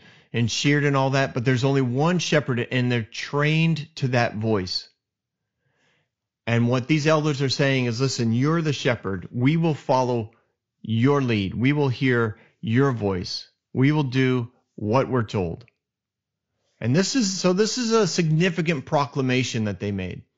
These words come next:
And when all the elders had come to King David at Hebron, the king made a covenant with them at Hebron before the Lord, and they anointed the King David over Israel. So,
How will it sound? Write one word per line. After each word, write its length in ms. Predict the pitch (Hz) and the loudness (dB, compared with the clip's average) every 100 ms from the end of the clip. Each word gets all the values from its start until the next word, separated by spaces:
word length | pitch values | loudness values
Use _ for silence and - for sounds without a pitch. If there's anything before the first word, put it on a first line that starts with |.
| _ _ _ _ - | _ _ _ _ -2
And 80 | 139 | 2
when 160 | 151 | 2
all 540 | 156 165 190 226 240 226 | 2 2 4 4 2 2
the 180 | 214 | 2
elders 380 | 139 175 165 139 | 2 2 2 0
had 160 | 143 127 | 0 -2
come 300 | 143 147 123 | 0 0 0
to 100 | 120 | -4
King 240 | - 131 | -2 -2
David 320 | 117 120 107 | 0 0 0
at 80 | 107 | -2
Hebron, 400 | 110 110 101 101 | -2 -4 -4 -4
the 80 | 101 | -6
king 540 | 95 - 143 143 131 - _ _ _ _ _ | -6 -4 -2 -2 -4 -10 _ _ _ _ _
made 500 | - 113 135 165 165 - | -2 2 2 2 0 -4
a 80 | |
covenant 520 | 117 - 160 160 165 - | -6 0 2 2 0 -2
with 200 | 139 135 | -2 0
them 440 | 135 131 131 - - | 0 0 -2 -4 -4
at 180 | 139 131 | -2 0
Hebron 580 | 135 120 123 120 117 | 0 0 0 0 -2
before 440 | 107 98 - 156 151 | -4 -6 -4 -2 0
the 100 | 135 | 0
Lord, 420 | 117 113 110 107 | 0 0 0 -2
and 180 | 117 113 | -2 0
they 120 | 117 | 0
anointed 800 | 104 107 120 151 135 147 139 117 | 0 0 0 -2 -2 -2 -2 -4
the 100 | 104 - _ - | -8 -10 _ -6
King 300 | 147 147 113 | -2 -2 -2
David 300 | 117 110 - | -2 -2 -2
over 240 | 113 104 | -2 -2
Israel. 380 | 101 107 101 95 | 0 -2 -4 -6
So, 280 | - 113 | -2 -2